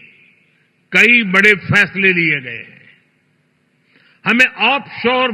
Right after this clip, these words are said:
विंड एनर्जी प्रोजेक्ट्स के लिए वायबिलिटी गैप फंडिंग स्कीम की शुरुआत की गई है।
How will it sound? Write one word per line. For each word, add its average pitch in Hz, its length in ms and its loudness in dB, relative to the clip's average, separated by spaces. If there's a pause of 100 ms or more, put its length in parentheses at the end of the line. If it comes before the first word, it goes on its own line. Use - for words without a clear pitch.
(100)
विंड 254 360 -2
एनर्जी 220 460 0
प्रोजेक्ट्स 208 400 0
के 208 160 -2
लिए 160 260 0 (1500)
वायबिलिटी 262 760 2
गैप 226 280 2
फंडिंग 233 440 0
स्कीम 220 300 0
की 214 160 -4
शुरुआत 180 520 -6
की 156 180 -8
गई 120 200 -12
है। - 300 -20